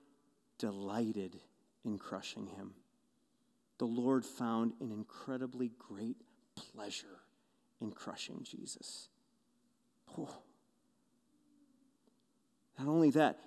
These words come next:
he has put him to grief, which means he has made him sick. He injected in him sickness.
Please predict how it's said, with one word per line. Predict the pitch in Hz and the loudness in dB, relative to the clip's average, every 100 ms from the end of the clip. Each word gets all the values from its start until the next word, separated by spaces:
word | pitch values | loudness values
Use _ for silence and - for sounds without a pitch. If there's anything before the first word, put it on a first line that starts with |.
| - | -10
he | - 196 160 | 2 6 6
has | 143 - | 6 2
put | - 190 165 | 6 8 8
him | 165 143 | 6 6
to | - | 2
grief, | 135 123 - 160 202 240 190 - - - _ _ _ _ | 0 -2 -4 0 6 6 6 0 -12 -14 _ _ _ _
which | - | 4
means | 196 180 - - - | 8 8 8 -6 -4
he | - | 6
has | 196 165 | 8 10
made | 208 214 | 10 10
him | 185 | 10
sick. | - - 226 151 - - - - - - _ _ _ _ | 8 8 10 10 8 -6 -8 -12 -20 -20 _ _ _ _
He | - 175 | 8 10
injected | 160 135 208 208 - 185 | 10 12 12 12 12 12
in | 165 165 | 12 10
him | 151 160 151 151 - - - | 10 10 10 8 4 -8 -10
sickness. | - - 190 190 - 143 120 - - | -2 4 8 8 10 8 8 4 -4